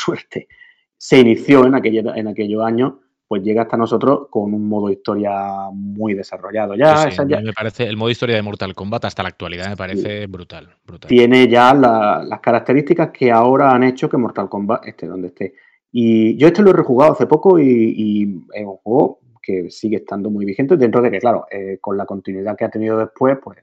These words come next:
Speaker 1: todo se ha perfeccionado mucho más.
Speaker 2: Ujú.
Speaker 1: Pero este lo estamos viendo ahora y ya es un juego moderno de la etapa,
Speaker 2: Sí, sí, sí.
Speaker 1: de la etapa del play, de,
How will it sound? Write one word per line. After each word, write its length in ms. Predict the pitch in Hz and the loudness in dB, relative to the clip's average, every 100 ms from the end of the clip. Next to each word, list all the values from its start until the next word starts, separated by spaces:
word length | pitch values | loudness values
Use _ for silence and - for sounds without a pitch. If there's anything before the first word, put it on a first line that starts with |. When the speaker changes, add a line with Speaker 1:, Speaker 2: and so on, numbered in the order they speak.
| _ | _
Speaker 1:
todo 200 | 104 98 | -10 -8
se 80 | 92 | -10
ha 20 | |
perfeccionado 420 | 92 90 92 95 95 | -14 -16 -16 -14 -12
mucho 180 | 90 147 | -6 -4
más. 120 | - _ _ - | -6 _ _ -12
Speaker 2:
Ujú. 120 | 98 | -2
Speaker 1:
Pero 100 | 120 | 0
este 160 | 113 127 | 2 2
lo 60 | |
estamos 260 | 117 127 123 | 4 2 6
viendo 240 | 127 127 | 6 6
ahora 220 | 127 147 135 | 6 6 2
y 100 | 117 | 0
ya 120 | 113 | 0
es 60 | 110 | 0
un 80 | |
juego 260 | 110 107 123 | -4 -2 -2
moderno 680 | 110 104 123 117 123 151 151 | -2 -2 0 0 0 0 -2
de 140 | 120 | -2
la 160 | 104 98 | -2 -4
etapa, 200 | 95 104 | -8 -6
Speaker 2:
Sí, 360 | 98 98 101 | -4 -4 -6
sí, 40 | 104 | -8
sí. 40 | 101 | -8
Speaker 1:
de 80 | 104 | -8
la 80 | |
etapa 300 | 101 113 117 | -6 -4 0
del 160 | 113 113 | 0 -2
play, 180 | 113 110 | -4 -2
de, 260 | 107 104 | -2 -6